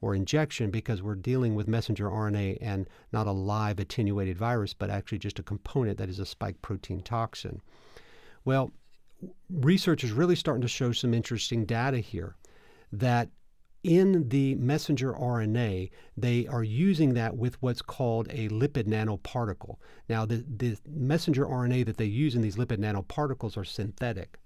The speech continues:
okay? But it's interesting that these lipid nanoparticles to, uh, basically surround and engulf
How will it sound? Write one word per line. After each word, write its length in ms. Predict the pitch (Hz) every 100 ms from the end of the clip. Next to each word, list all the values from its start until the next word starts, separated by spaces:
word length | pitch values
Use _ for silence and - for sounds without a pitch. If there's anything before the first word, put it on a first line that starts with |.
| -
okay? 340 | - 104 101 101 - - - - -
But 180 | 135 135
it's 180 | 120
interesting 460 | 170 190 175 151 117
that 200 | 120 -
these 260 | 123 110 104
lipid 340 | 127 175 139
nanoparticles 1000 | 123 123 107 - 156 143 127 104 95 -
to, 440 | - 131 113 110 -
uh, 160 | 123 104
basically 560 | 123 135 196 - 110
surround 580 | - 120 104 113 117 113
and 140 | 110
engulf 480 | 101 92 123 113 -